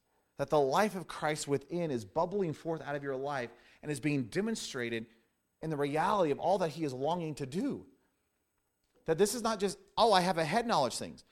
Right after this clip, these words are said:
There's a lot of people in the Christian church today who are these phenomenal scholars, and I go, "Yeah, I know they have a head knowledge." But then I look at their life and I go, "But I don't know if they have it." Because they have a lot of intellectualism, but they don't have, it's not coming out in their behavior.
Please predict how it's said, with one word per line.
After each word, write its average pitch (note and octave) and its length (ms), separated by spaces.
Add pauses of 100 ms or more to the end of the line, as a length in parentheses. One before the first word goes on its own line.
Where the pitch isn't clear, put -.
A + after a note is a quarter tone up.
(160)
There's F3+ 120
a G3 60
lot G3 200
of C4 80
people G3+ 240
in F3+ 60
the D#3 60
Christian E3+ 300
church B3 240
today A#2+ 360 (280)
who G3+ 100
are G3+ 40
these F#3 180
phenomenal F#3+ 400
scholars, G#3 600
and D3 80
I E3+ 60
go, E3+ 140
"Yeah, G3 400 (480)
I F3+ 100
know F#3+ 200
they G#3+ 120
have G3 160
a F3 60
head A#3+ 220
knowledge." G#2+ 440 (520)
But G3 160
then A3 120
I G3+ 100
look A3 220
at G#3+ 80
their F#3 120
life A3+ 360
and F3+ 100
I F#3 80
go, F3 140
"But E3 180
I G3 80
don't A#3+ 140
know G3 80
if G3+ 100
they G#3 120
have A3+ 260
it." G#2+ 160 (1400)
Because G3+ 260
they G#3 80
have G3+ 140
a G3+ 40
lot G3 200
of F3+ 80
intellectualism, F3+ 1000
but F#3 140
they G#3+ 100
don't A3 120
have, F#3+ 160 (100)
it's - 180
not A#3 220
coming G#3+ 280
out G#3 120
in G#3 60
their G3 100
behavior. F3+ 560